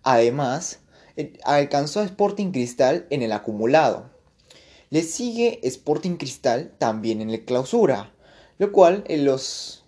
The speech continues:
el conjunto bajo Pontino no tira la toalla con el Clausura. Acordemos que Sporting Cristal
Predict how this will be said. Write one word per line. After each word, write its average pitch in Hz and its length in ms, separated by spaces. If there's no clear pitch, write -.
el 139 140
conjunto 180 440
bajo 139 300
Pontino 147 640
no 208 160
tira 208 300
la 165 160
toalla 143 480
con 117 160
el 107 100
Clausura. 117 540
Acordemos 185 840
que 120 100
Sporting 170 480
Cristal 151 540